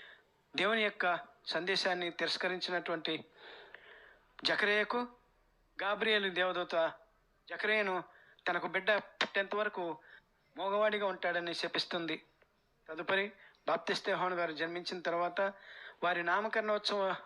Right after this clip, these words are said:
రోజున యోహాను అను పేరు పెట్టే సందర్భంలో జకరియా గారు తన శాపన నుంచి విముక్తి పొందుతాడు. ఈ సందర్భంలో అచ్చట ఉన్నటువంటి ప్రజలందరూ ఈ యొక్క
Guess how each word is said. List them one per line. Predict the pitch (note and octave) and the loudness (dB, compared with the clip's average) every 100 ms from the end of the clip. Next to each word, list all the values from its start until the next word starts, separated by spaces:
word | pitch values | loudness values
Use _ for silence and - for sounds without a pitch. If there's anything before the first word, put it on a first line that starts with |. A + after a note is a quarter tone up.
| - | -4
రోజున | E3 F3+ F#3 C3+ - - - - - - _ _ - | -2 0 0 -4 -6 -18 -20 -20 -20 -20 _ _ -10
యోహాను | E3 G3+ G#3 G#3+ G#3+ - _ _ - | -4 0 2 0 -2 -10 _ _ -4
అను | F#3 | 0
పేరు | F#3 - G3 | 2 2 2
పెట్టే | F#3+ - | -2 -6
సందర్భంలో | - F3 F3 F3 F3 D3+ C3+ - - - - - - _ _ _ | -8 -4 -4 -2 -2 -2 -4 -8 -20 -20 -20 -20 -20 _ _ _
జకరియా | F#3 F3+ F#3+ G3 | -8 -2 0 2
గారు | F#3 E3 D#3+ - - - _ - | 2 0 -2 -6 -20 -20 _ -2
తన | E3 | 0
శాపన | D#3+ F3+ E3+ F3 E3+ | 2 2 4 4 0
నుంచి | E3 D#3 D#3 | -4 -6 -6
విముక్తి | D#3 E3+ - | -6 -4 -2
పొందుతాడు. | D#3 D3+ D#3 D3 - - - _ _ - - _ _ - - - - - | -2 0 0 0 -4 -16 -20 _ _ -20 -20 _ _ -20 -20 -20 -20 -6
ఈ | D3 | -2
సందర్భంలో | D#3 E3+ F#3 F3+ F#3+ G3 F#3 - - - - | 0 2 0 2 0 0 -2 -10 -20 -10 -4
అచ్చట | - E3+ | -2 0
ఉన్నటువంటి | F#3+ G#3+ G#3 F#3+ | 2 2 2 0
ప్రజలందరూ | F#3+ F3 E3+ F#3 G3 F#3 D#3 C#3+ - - - - _ - | 0 -2 0 0 0 0 -2 -4 -14 -20 -20 -20 _ -2
ఈ | F3+ | 0
యొక్క | F#3+ | 2